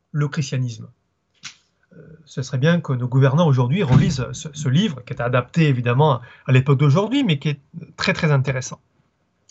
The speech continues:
Les mesures du Concordat sont assez simples. Premièrement, liberté complète de culte pour les catholiques, mais aussi pour les protestants et les juifs. Réouverture de tous les lieux de culte.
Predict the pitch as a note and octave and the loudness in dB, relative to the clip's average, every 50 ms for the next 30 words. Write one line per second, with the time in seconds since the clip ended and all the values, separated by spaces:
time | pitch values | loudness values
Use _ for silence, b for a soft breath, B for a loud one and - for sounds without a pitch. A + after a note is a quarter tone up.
0 | B B B B B B B B B B B B B B F3+ A3 A3+ A#3+ B3 A3 | B B B B B B B B B B B B B B 2 4 6 6 4 4
1 | F#3 A3+ B3 G#3 F#3 F#3 E3+ - F3 E3 C#3 E3 D#3 D#3 F#3+ F#3 - D#3 C3+ C#3+ | 4 2 2 2 2 -2 -4 -4 -4 -4 -2 0 0 2 2 2 0 -2 -4 -4
2 | B2+ - D3+ C3+ - - C4+ D#4+ F4 E4+ - C#3 B2+ - _ _ _ _ _ _ | -4 -4 -4 -4 -2 0 0 -2 -2 -4 -6 -6 -6 -8 _ _ _ _ _ _
3 | - - F#3+ F#3+ G3 G3 F#3 F#3+ G3 G#3+ A#3+ C#4 D4+ F4 - _ _ _ _ _ | -6 -2 0 2 2 2 2 2 2 2 2 0 0 -4 -10 _ _ _ _ _
4 | - E3+ G3+ B3 B3 B3 A3 - F#3 D#3+ C3+ - - D#4+ E4 E4 - C4 A#3+ B3+ | -2 2 2 4 4 4 2 2 0 -4 -4 -4 -4 -4 -4 -4 -2 0 0 0
5 | C4 - - - _ _ - C#3+ F#3 F3+ - - B3 C#4+ C#4+ - - - _ _ | 0 -2 -8 -20 _ _ -4 -2 -2 -2 -2 0 0 0 -2 -4 -10 -20 _ _
6 | - B3 C4+ C4+ C4 B3+ A#3+ - D3+ B2 A2+ - - - _ _ _ _ _ - | -2 0 0 0 2 0 -2 -2 -4 -6 -6 -10 -18 -20 _ _ _ _ _ -4
7 | A3+ D4+ D4 G#3 D#3+ D3+ C3+ - - B3+ D4+ D#4 _ _ _ _ - F#3+ G3+ F3 | -2 0 0 2 0 0 -2 -2 -2 -4 -4 -4 _ _ _ _ -6 -4 -2 -2
8 | - - C#3 C3 - - - - A#3 B3+ C4 - _ _ _ _ - F3+ F#3 A3+ | -2 -4 -6 -6 -8 -6 -2 0 0 0 0 -4 _ _ _ _ -6 -4 -2 -2
9 | G3 F3 F3 C3+ - - - _ _ _ _ _ _ _ _ _ - - B B | -2 -4 -4 -6 -8 -10 -20 _ _ _ _ _ _ _ _ _ -14 -14 B B
10 | B B B B C#3 - C4+ C#4+ B3+ A3 G3 D#3 - - - G#3 C4+ D4+ D4 - | B B B B 0 2 4 4 4 4 2 0 0 -2 -2 -2 0 0 -2 -2
11 | F3+ F#3+ G3+ - A3 A3 A3 G3+ G3 - - - C3 - - - - | -2 -2 -2 0 -2 -2 0 0 -2 -2 -4 -6 -8 -8 -10 -20 -20